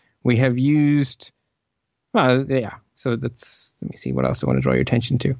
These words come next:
So we have now written this prototype, and you will find in the folder in the zip file a file named sample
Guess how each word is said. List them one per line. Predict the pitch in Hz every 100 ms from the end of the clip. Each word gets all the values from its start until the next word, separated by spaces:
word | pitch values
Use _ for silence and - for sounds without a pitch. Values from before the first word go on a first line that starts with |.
| - - - - -
So | 196
we | 208
have | 208
now | 247 285
written | 214 247 196 180
this | 175
prototype, | - 185 151 117 120 156 -
and | 156 156
you | 160
will | 165
find | 147 - - 247 127 202 277 233 - -
in | 190 226 202
the | 190 180 170
folder | 143 160 139 147
in | 180
the | 202
zip | 139 -
file | - - 143 185 - _ -
a | 131
file | - 170 185 202
named | 156 139 147 147 -
sample | - - - 262 214 139 160 226